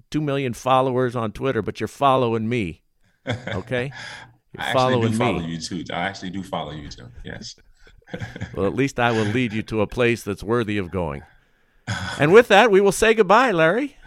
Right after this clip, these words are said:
Speaker 1: Thank you for your time, and we will talk to you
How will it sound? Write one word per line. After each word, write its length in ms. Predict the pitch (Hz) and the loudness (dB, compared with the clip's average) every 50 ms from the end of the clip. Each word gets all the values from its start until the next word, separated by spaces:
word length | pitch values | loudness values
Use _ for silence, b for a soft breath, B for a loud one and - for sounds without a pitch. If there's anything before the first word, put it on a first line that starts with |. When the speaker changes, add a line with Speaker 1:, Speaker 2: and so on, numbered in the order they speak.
| 139 - - | -18 -6 -4
Speaker 1:
Thank 220 | 143 151 156 - | -4 -4 -4 -6
you 40 | 156 | -8
for 140 | - 156 156 | -6 -4 -2
your 140 | 147 147 139 | -2 -2 -2
time, 440 | - 151 151 160 196 226 285 269 - _ _ _ _ _ _ _ _ _ - | -2 -4 -4 -2 -4 -6 -6 -8 -12 _ _ _ _ _ _ _ _ _ -10
and 100 | 107 117 | -6 -6
we 80 | 131 | -4
will 140 | 139 131 120 | -4 -4 -6
talk 320 | - - 143 156 180 - - | -4 -4 -4 -4 -4 -4 -6
to 80 | 143 | -6
you 260 | 151 170 208 254 294 | -4 -4 -4 -6 -8